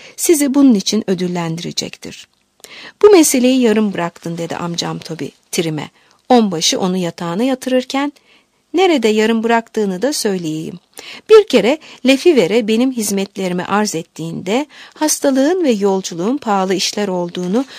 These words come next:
düşünemediğinden kendisinden başka bir de oğlunun bakımından sorumlu, aylığı kesilmiş bir teğmene kesemin de emrine amade olduğunu söylemeyi unuttun. Zira çok iyi bildiğin gibi Trim,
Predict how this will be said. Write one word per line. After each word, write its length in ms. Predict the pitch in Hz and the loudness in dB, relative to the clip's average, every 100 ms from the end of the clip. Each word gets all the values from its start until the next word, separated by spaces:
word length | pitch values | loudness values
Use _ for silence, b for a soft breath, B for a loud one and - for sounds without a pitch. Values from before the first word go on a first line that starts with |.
| B B | B B
düşünemediğinden 1040 | 285 330 349 330 311 302 294 294 302 370 B B B | 2 4 4 4 4 4 4 4 0 -4 B B B
kendisinden 800 | 294 302 294 - 294 320 339 285 | 4 4 4 2 2 2 0 2
başka 380 | 226 - 220 | 2 2 2
bir 200 | 233 254 | 4 4
de 60 | 214 - | 4 2
oğlunun 540 | 196 202 196 233 370 | 2 4 4 2 2
bakımından 600 | 269 233 208 190 190 220 | 2 0 -2 -2 0 0
sorumlu, 640 | 294 311 302 285 277 294 339 B B B | 0 0 2 4 4 2 0 B B B
aylığı 400 | 269 285 294 311 | 2 4 4 2
kesilmiş 640 | 311 254 254 247 320 - | 0 0 2 2 0 0
bir 120 | 220 | 0
teğmene 560 | 202 - 220 180 170 208 | 0 2 2 2 -2 -2
kesemin 560 | - 196 - 190 208 202 | -2 -2 0 0 0 0
de 120 | 196 | -2
emrine 440 | 196 185 175 170 190 | -2 -2 -4 -4 -4
amade 560 | 190 175 175 170 185 - | -4 -4 -2 -4 -4 -2
olduğunu 460 | 202 190 180 175 262 | -2 0 -2 -2 0
söylemeyi 540 | - 349 349 330 277 | 4 4 6 6 4
unuttun. 440 | 185 - - - - _ _ _ B B B B B | 2 -2 -10 -12 -12 _ _ _ B B B B B
Zira 480 | - 370 175 175 269 b b | 6 6 6 0 -4 b b
çok 240 | 370 349 | 2 4
iyi 140 | 269 226 | 2 2
bildiğin 380 | 214 202 208 196 | 0 2 2 2
gibi 180 | 170 | -2
Trim, 360 | 170 - 185 | -6 -2 0